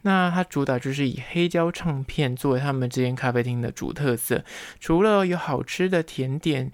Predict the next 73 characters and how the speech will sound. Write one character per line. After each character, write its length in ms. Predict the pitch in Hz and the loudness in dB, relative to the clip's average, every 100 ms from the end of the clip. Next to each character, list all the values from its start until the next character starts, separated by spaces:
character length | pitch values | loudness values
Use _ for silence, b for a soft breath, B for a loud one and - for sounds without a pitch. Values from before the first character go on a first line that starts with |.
| B | B
还 160 | - 135 | -6 -2
有 80 | 117 | -2
咖 260 | - 127 | -2 -4
啡 180 | 127 131 | 0 0
之 200 | 127 - | 0 0
外 200 | 135 127 | 2 2
呢， 120 | 117 123 B B - | 0 -2 B B -2
也 240 | 131 120 | 2 2
可 160 | 123 156 | 2 0
以 80 | 156 | 0
同 420 | - 135 123 143 | -2 -4 -2 -2
时 280 | - - 120 | -2 0 2
的 160 | 123 | 0
去 160 | 123 151 | 0 -2
选 420 | - - 120 117 | -4 -2 -2 0
你 60 | 123 | -2
喜 180 | - | -2
欢 160 | 123 127 | -2 -2
的 80 | 123 | -2
黑 260 | - 123 | -4 -4
胶， 320 | 120 - 117 127 B B - | -2 -2 0 -2 B B -6
然 160 | 117 | -4
后 60 | 120 | -2
可 100 | 120 | -2
以 80 | 113 | -4
试 380 | - - 131 | -6 -2 -2
播。 340 | 113 120 117 123 B B - | 0 2 2 0 B B -2
那 180 | 175 | 0
除 200 | 165 - | 0 0
了 120 | 175 190 | 2 2
黑 120 | 190 | 2
胶 160 | 180 | 2
之 140 | 175 180 | 0 0
外 160 | 175 | 0
呢， 100 | 156 | 0
它 120 | 147 160 | 0 0
有 180 | 131 | 0
一 20 | 123 | 0
些 220 | - 131 | -2 -4
卡 340 | - - 107 | -4 -6 -6
带 240 | - 139 131 | 0 0 0
跟 200 | 127 127 | -4 -6
C 320 | - 120 113 | -6 -4 -4
D。 280 | - 113 131 B B B B - | -2 -4 -4 B B B B -2
进 160 | 202 | 0
去 180 | 185 196 | 2 0
之 180 | 175 180 | 0 0
后 140 | 175 | 2
呢， 100 | 156 | 0
店 200 | 147 202 | 2 2
员 100 | 147 | 2
他 140 | 143 151 | 0 -2
们 100 | 139 | 0
会 180 | 147 | -2
随 220 | 139 - 123 | -2 -2 -2
时 160 | - | 0
会 140 | 127 127 | 0 -2
更 240 | - 127 | -2 -2
换 180 | 135 123 | 0 -2
一 20 | |
些 240 | 123 123 135 B B - | -2 -2 -4 B B -14
黑 280 | - 123 123 | -6 -4 -2
胶 320 | 135 113 123 | -2 -2 -4
唱 260 | - 120 117 | -4 -6 -6
片， 180 | - 131 | -4 -2
那 80 | |
你 160 | 170 156 | 0 0
可 140 | - | 0
以 60 | 120 | -2
自 140 | 120 | 0
己 140 | 123 123 | 0 -2
选 320 | - - - | -4 -6 -6
择。 240 | 170 - | -6 -4